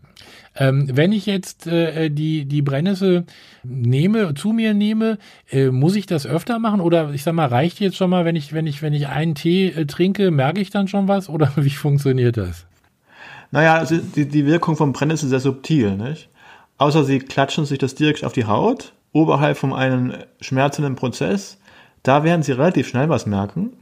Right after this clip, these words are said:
Speaker 2: Ansonsten ist, äh, wird, wird Brennnessel eher so als Kur angewandt. Wenn man zum Beispiel bei, äh, gewissen Erkrankungen, rheumatischen Erkrankungen,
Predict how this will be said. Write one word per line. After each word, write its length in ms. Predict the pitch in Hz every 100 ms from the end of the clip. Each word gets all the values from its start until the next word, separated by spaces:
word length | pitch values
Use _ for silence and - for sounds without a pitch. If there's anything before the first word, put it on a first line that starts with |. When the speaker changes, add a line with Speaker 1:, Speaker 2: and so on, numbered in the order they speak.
| _ _ - - - _ -
Speaker 2:
Ansonsten 720 | 135 123 151 208 196 165 156
ist, 480 | - 131 - - -
äh, 440 | 135 131 127 123
wird, 380 | 139 - 143 127
wird 200 | 139 -
Brennnessel 500 | 131 151 156 147 131
eher 260 | 131 143
so 320 | 131 135 135 -
als 380 | 139 123 -
Kur 340 | - 165 160 135
angewandt. 640 | 104 101 90 87 90 - _ _
Wenn 100 | 123
man 140 | 139 127
zum 80 |
Beispiel 240 | 135 131 127
bei, 260 | 131 120
äh, 460 | 120 120 117 113 117 - -
gewissen 260 | 127 127 151
Erkrankungen, 720 | - - 135 160 - 165 156
rheumatischen 600 | 120 123 120 135 165 156
Erkrankungen, 800 | 143 139 135 143 147 143 139 143